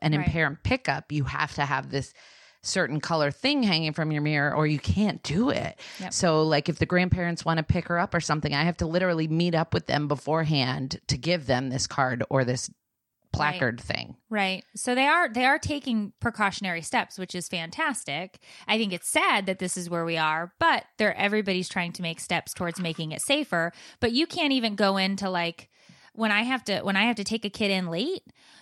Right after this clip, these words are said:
Speaker 2: there's a buzzer you have to buzz. They take your picture through a camera, then they'll buzz you in,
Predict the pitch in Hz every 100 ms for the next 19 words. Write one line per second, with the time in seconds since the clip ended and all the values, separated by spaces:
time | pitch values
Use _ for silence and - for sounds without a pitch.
0 | - 214 202 180 202 226 277 269 247 240
1 | 233 233 185 185 202 226 214 196 190 180
2 | 254 247 247 - 214 - - 175 180 196
3 | 247 214 185 220 190 170 156 170 226 _
4 | - - 202 233 294 269 214 214 220 214
5 | 202 196 220 214 170 170